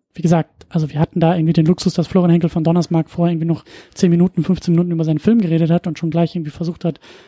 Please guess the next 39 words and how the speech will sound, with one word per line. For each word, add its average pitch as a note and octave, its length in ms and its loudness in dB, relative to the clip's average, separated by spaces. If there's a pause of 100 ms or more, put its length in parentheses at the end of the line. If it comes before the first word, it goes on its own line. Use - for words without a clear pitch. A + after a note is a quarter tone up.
(120)
den E3 140 0
zu - 140 -6
erklären F#3+ 500 2
und F3 100 -2
irgendwie E3 300 0
zu, D#3+ 260 -6
zu, E3 240 -8
zu - 160 -14
rechtfertigen F3 560 -6
und F3 80 -4
einzuordnen. F#3 580 -2 (480)
Aber F3+ 400 2 (440)
wenn G3 160 2
der A3+ 140 6
nicht B3 220 2
da C#4 140 2
gewesen D#3 540 -2
wäre, C#3+ 340 -4
wäre A3 280 4
es - 180 -4
für F#3 160 -4
mich B3+ 340 2
als F3 160 -4
jemand, G3 380 -4
der F3 100 -8
keine C#4+ 580 2
Ahnung B3+ 300 4
der A3 180 0
realen G#3+ 320 -2
Person G3+ 380 -4
Gerhard F3+ 240 0
Richterts - 460 -6 (400)
hat, - 340 -2 (400)
der G3 180 4
auch F#3 200 0
nie A3+ 200 6
von G3+ 220 0
dieser, F#3+ 640 2 (100)
ähm, E3+ 460 -2